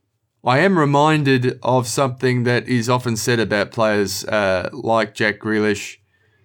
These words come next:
who go to clubs like Manchester City for enormous amounts of money from smaller clubs. And it's, um, something that,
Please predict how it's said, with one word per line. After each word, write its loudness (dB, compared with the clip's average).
who -2
go 0
to 0
clubs -4
like -2
Manchester -4
City -2
for -6
enormous -2
amounts -4
of -8
money -2
from -6
smaller -2
clubs. -8
And -2
it's, -4
um, -2
something -4
that, -2